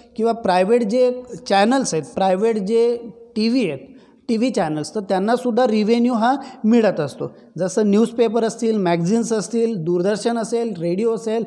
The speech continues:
other चॅनल्स असेल, तर सर्वांना एक रेव्हेन्यू, एक पैसा हा मिळत असतो.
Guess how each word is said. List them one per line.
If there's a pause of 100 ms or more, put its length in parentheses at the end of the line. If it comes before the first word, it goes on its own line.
(260)
other
चॅनल्स
असेल, (240)
तर
सर्वांना (320)
एक
रेव्हेन्यू, (220)
एक
पैसा
हा
मिळत
असतो.